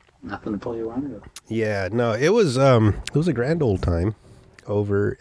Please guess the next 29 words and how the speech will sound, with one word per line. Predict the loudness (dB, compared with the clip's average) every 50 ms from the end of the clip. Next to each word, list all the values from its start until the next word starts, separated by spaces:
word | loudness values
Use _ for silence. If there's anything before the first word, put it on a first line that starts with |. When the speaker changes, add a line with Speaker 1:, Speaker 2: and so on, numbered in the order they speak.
| -6 -4
Speaker 2:
at | 0 0 0 0 -2 -6 -14 -18 -18 -20 -20 _ _ _ -16 -12 -12 -12 -12 -14 _ _ _ _ -12
the | -6 -2 0 2 2 2
Stephen | 0 -2 0 2 2 4 4 4 4 6 6 6 4 2 2 2
Childhood | 2 4 4 4 4 4 4 4 4 4
House | 2 0 0 2 4 4 4 2 2 -2 -6 -8 -10 -6 -2
in | 0 2 2 2 2 2 4
rural | 4 4 4 4 4 4 2 2 0
South | 0 0 2 2 0 0 _ -4
Texas. | -4 -4 -4 -6 -6 -4 -4 -4 -4 -6 -10 -14 -16 -16 -18 -20 -20 -20 -20 -20 _ _ _ _ _ _ _ _ _ _ _ _ _ _ _ _ _ _ _ _ _ _ _ _ _ _ -8
Rural. | -6 -4 -4 -4 -4 -4 -2 0 2 2 4 4 2 2 0 -2 -4 -6 -6 -8 -10 -10 -10 -12 -14 -14 -18 -20 -20 -20 -20 -20 _ _ _ _ _ _ _ _ _ _ _ _ _ _ _ _ _ _ _ -8
That's | -6 -6 -6 -4 -4
an | -4 -4
interesting | -4 -4 -4 -4 -4 -4 -6 -6 -4
word. | -4 -4 -4 -6 -6 -8 -12 -16 _ _ _ _ _ _ _ _ _ _ _ _ _ _ _ _ _ _ _ _ _ _ _ _ _ _ _ _ _ _ _ _ _ _ _ _
I | -6 -4
feel | 0 2 2 2
like | 4 4
I've | 4 4
been | 4 4
sitting | 4 4 4 6 6 4
too | 4 4 4 4
far | 4 6 6 6 8
away | 8 8 8 6
from | 6 6 6
the | 8 8
mic | 8 6 4 4 2
this | 2 0 2
whole | 4 6 6 6
episode. | 6 6 4 4 4 4 4 4 4 2